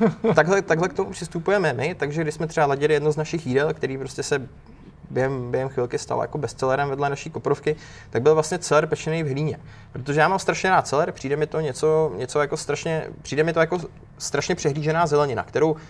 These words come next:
dneska dáš maximálně do svíčkový nebo do vývaru, ale ona sama o sobě má s-, jako perfektní chuť, se kterou se dá hrozně dobře pracovat. A my jsme přemýšleli, jak říkám, dobře, celer, tak jako jak do toho dodat zemitost, takže jsme ho zkoušeli péct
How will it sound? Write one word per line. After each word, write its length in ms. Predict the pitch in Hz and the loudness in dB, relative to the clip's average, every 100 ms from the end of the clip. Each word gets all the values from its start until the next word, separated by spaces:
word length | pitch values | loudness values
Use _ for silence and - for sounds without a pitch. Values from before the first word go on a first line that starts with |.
| - | -10
dneska 240 | 120 - 156 | -8 2 6
dáš 160 | 160 | 6
maximálně 380 | 156 - 151 160 | 2 -4 -2 0
do 60 | 131 | -2
svíčkový 420 | - 147 151 147 | -4 -6 -4 -2
nebo 200 | 151 175 | -2 0
do 80 | 123 | 0
vývaru, 420 | 113 135 151 160 - - - | 0 2 2 2 -4 -20 0
ale 140 | 117 | 2
ona 180 | 131 160 | 4 4
sama 220 | 160 165 | 2 2
o 120 | 190 165 | 2 0
sobě 280 | 151 131 | 0 0
má 140 | 127 127 | 0 -2
s-, 140 | - - - - - - - | -6 -14 -20 -20 -20 -12 -8
jako 160 | - | -6
perfektní 520 | 156 - 143 - - 190 | -2 0 0 0 -2 -4
chuť, 220 | 127 117 | -4 -6
se 80 | 123 | -6
kterou 220 | 135 135 | 0 0
se 120 | - | 2
dá 100 | 147 | 0
hrozně 300 | 147 135 143 | 0 -2 0
dobře 240 | 143 143 | 0 0
pracovat. 440 | 156 147 - - - - - - - - | 0 2 2 0 -2 -14 -20 -20 -12 0
A 300 | 113 113 110 - | 2 4 0 -4
my 100 | - | -8
jsme 140 | 139 175 | -2 -2
přemýšleli, 500 | - 160 160 175 156 | 0 -2 0 2 2
jak 120 | 135 | 0
říkám, 260 | 123 113 107 | -4 -4 -4
dobře, 320 | 151 165 165 | 0 2 0
celer, 420 | - 120 151 156 | 0 4 6 4
tak 180 | 151 135 | 2 -4
jako 180 | - 135 | -2 0
jak 120 | 131 | 0
do 60 | 131 | 0
toho 200 | 135 135 | 0 0
dodat 240 | 113 92 | 0 -2
zemitost, 500 | - 160 160 135 131 - | -2 0 0 0 0 -2
takže 200 | 117 113 | -6 -6
jsme 180 | 123 | -6
ho 80 | 113 | -6
zkoušeli 440 | 113 117 117 110 110 | -4 -6 -4 -6 -6
péct 300 | - - | -6 -10